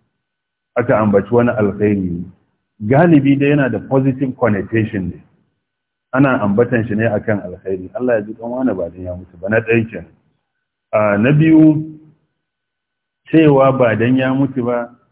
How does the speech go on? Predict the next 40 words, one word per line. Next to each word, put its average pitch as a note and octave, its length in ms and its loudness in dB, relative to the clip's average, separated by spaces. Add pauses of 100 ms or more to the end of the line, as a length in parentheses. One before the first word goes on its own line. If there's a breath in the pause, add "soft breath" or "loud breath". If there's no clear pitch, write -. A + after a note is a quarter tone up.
(240)
baya C3+ 680 2
nufin A#2+ 640 -4 (360)
in C3+ 140 2
ya C3+ 160 4
mutun C3+ 580 0 (880)
kar C3+ 140 2
Allah A#2+ 280 4
ya G2+ 60 2
ji G2 160 -6
kanshi. G#2 520 -8
A'a, A2 340 -10 (640)
Allah E3 340 6
ya B2+ 80 2
ji B2 120 -4
kanshi D3 320 0
ba A2 200 2
dan A#2+ 160 -2
ya B2+ 160 0
mutu B2+ 280 -2
ba, G#2 160 -4
eh, B2 240 -2 (1040)
saboda D3 480 2
an C#3+ 160 2
riga C3 400 0
an C#3 260 -4
saba C#3+ 280 -2
in C3 160 -4
aka C#3+ 180 -8 (140)
ce B2 180 -4
Allah B2+ 400 -2
ya G#2 100 0
ji G2 180 -10 (100)
kan A#2+ 220 0
wane, A#2+ 400 0 (800)
to, G#2 120 -2
ana B2 320 2
ɗauka A2+ 400 0
ya G2+ 140 2
bar G2+ 180 -2
duniya. G2+ 480 -4